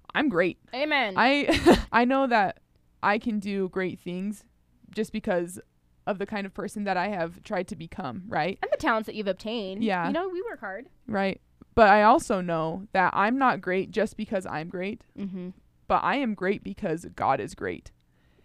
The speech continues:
Speaker 1: And he
Speaker 2: Mm-hmm.
Speaker 1: is the one that makes me more than I can be by myself.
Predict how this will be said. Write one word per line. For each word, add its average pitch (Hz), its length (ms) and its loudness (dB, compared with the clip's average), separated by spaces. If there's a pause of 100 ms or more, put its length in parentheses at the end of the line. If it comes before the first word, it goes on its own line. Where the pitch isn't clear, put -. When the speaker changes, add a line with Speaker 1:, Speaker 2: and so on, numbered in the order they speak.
Speaker 1:
And 208 200 0
he 214 140 2
Speaker 2:
Mm-hmm. 269 80 2
Speaker 1:
is 240 100 -2
the 214 120 2
one 202 440 0
that 202 280 0
makes 196 260 -4
me 208 120 -2
more 202 480 0
than 202 120 -2
I 185 120 -2
can 190 200 -8
be 180 280 -8
by 180 180 -4
myself. 151 600 -8